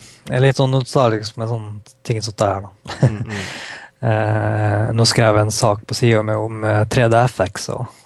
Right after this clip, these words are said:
Speaker 1: Eh, vet ikke om du husker tre D F X?
Speaker 2: Det gjør jeg, ja.
Speaker 1: Mm. Den ble jo kjøpt opp av, eh, Nvidia i rundt to tusen.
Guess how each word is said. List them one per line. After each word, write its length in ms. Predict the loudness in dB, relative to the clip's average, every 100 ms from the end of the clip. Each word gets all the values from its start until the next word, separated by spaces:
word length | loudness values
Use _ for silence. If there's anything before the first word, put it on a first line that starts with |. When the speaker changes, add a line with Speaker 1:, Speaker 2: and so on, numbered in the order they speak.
| -12
Speaker 1:
Eh, 640 | -6 -4 -2 0 0 0 0
vet 100 | 0
ikke 100 | 0
om 80 | 4
du 80 |
husker 280 | 4 4 4
tre 140 | 4 4
D 60 | 4
F 120 | 4
X? 360 | 0 0 -8 -6
Speaker 2:
Det 220 | 0 2
gjør 180 | 4 4
jeg, 80 | 0 -2
ja. 200 | -2 0 -2 _ _ -18 -8
Speaker 1:
Mm. 280 | -6 -4 -8 _ -20 -16 -16 -16 -20 _
Den 100 | 2
ble 80 | 2
jo 140 | 2
kjøpt 320 | 0 2 0 -2
opp 200 | 0 2
av, 280 | 4 4
eh, 260 | 2 0 -2 -10 -2
Nvidia 560 | 0 2 2 4 4 4
i 300 | 4 0 -2
rundt 220 | -4 -8 -14 _
to 140 | -10 -6
tusen. 420 | -4 -4 -6